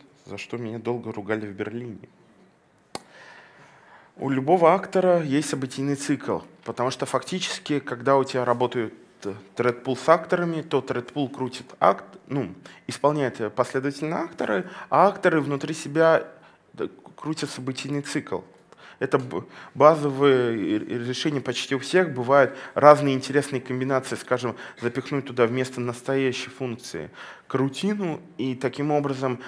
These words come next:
можно будет доп, э, управлять, э, актором. Но, скажем так, это не тема моего доклада, поэтому давайте пока про обычный событийный цикл поговорим. Вот. Вот так обычно выглядит обычный событийный цикл почти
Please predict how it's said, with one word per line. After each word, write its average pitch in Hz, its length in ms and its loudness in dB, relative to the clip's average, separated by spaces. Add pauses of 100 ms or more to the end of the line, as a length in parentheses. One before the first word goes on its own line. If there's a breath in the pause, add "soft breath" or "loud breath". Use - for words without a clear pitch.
(220 loud breath)
можно 131 420 0
будет 117 680 -6
доп, 139 340 2
э, 113 420 -4
управлять, 120 680 0
э, 107 260 -6
актором. 95 540 0
Но, 110 560 -2 (960 loud breath)
скажем 110 300 -10
так, 107 180 -8
это - 180 -4
не 147 60 -4
тема 131 240 -2
моего 107 240 -6
доклада, 131 420 -6
поэтому - 400 -18 (880 loud breath)
давайте 131 240 0
пока 117 220 -2
про 110 220 -6
обычный 110 720 -10
событийный 104 520 -16
цикл - 360 -20
поговорим. - 400 -18 (800 loud breath)
Вот. 120 320 -8 (240)
Вот - 240 -12
так 190 240 2
обычно 139 420 -4
выглядит 131 600 -8 (120)
обычный 120 380 -6
событийный 117 480 -8
цикл 165 320 -2
почти 151 560 -4